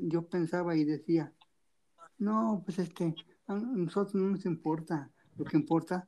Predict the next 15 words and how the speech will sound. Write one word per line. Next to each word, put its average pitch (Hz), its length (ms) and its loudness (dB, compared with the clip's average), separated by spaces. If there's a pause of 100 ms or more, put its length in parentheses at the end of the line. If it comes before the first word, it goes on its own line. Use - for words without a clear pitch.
nada 156 240 4
más, 160 220 0 (420)
somos 175 340 2
los 160 160 0
dos, 160 460 0 (600)
tú 196 220 6
y 165 140 0
yo, 143 320 0 (220)
de 180 120 4
ahí 202 60 6
para 190 280 0
allá 185 100 -4
los 170 100 0
demás, 160 520 0 (100)
no, 143 440 0